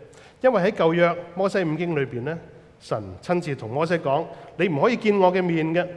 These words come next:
因為人見我嘅面呢，就不能存活。」嘅意思就係神係聖潔嘅，佢嘅榮耀唔會隨便咁樣顯示俾人睇，因為有罪嘅人喺聖潔嘅神面前呢，係唔能夠存活嘅。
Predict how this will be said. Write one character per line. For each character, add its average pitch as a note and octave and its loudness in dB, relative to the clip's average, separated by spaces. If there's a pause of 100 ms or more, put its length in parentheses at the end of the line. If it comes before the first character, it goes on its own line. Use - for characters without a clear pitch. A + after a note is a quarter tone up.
(260)
因 A3+ 0
為 F3+ 4
人 B2+ -2
見 E3+ -2
我 D#3 2
嘅 D#3 0
面 C#3+ 0
呢， F3 -2
就 D#3 -4
不 F#3 -4
能 B2 -6
存 - -8 (160)
活。」 C3 -2 (1300)
嘅 A3 0
意 A#3 -2
思 C#4+ -2
就 F#3+ 0
係 E3 2
神 - -4
係 C#3+ -2
聖 F#3+ -2 (160)
潔 F#3 -2
嘅， F#3 -4 (500)
佢 F#3+ -2
嘅 G3+ 4
榮 D3 0
耀 E3 2
唔 B2+ -4
會 D3+ 2
隨 C#3 -6
便 D#3 -4
咁 F3 2
樣 F#3 -2
顯 F3 -4
示 C#3+ -6
俾 C#3+ -6
人 D3+ -2 (280)
睇， B2 -8 (480)
因 F3+ 2
為 D3 2 (180)
有 E3+ 0
罪 F3 0
嘅 F3+ 0
人 C3 -2 (320)
喺 F#3 -2
聖 A3+ 0 (100)
潔 E3+ 0
嘅 D#3+ -2
神 D#3+ -4
面 C3 -6
前 A2 -12
呢， F3 -4
係 C#3+ -6 (100)
唔 C3 -4
能 A2+ -8
夠 C#3 -4
存 A#2+ -8
活 B2 -6
嘅。 C#3+ -4